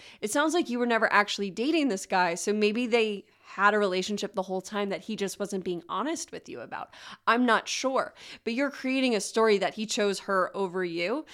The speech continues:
and that's a story you're telling yourself. And with that story, I'd ask yourself what beliefs are attached to that story.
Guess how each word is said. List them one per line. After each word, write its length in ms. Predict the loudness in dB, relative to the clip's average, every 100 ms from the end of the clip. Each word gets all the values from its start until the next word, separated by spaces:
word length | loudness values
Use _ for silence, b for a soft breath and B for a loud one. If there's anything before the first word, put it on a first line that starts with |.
| B -6
and 100 | 0
that's 140 | 0
a 60 | 0
story 360 | -2 2 6 4
you're 140 | 2
telling 300 | -2 0 0
yourself. 320 | 0 -2 -4 -2
And 160 | 0
with 160 | 0 0
that 200 | -2 -2
story, 280 | 2 2 4
I'd 180 | 2 2
ask 240 | 0 0
yourself 320 | -4 -2 -2
what 160 | -4 -4
beliefs 400 | -2 2 2 0
are 100 | -6
attached 340 | -4 -6 -6
to 60 | -8
that 180 | -10 -10
story. 280 | -10 -10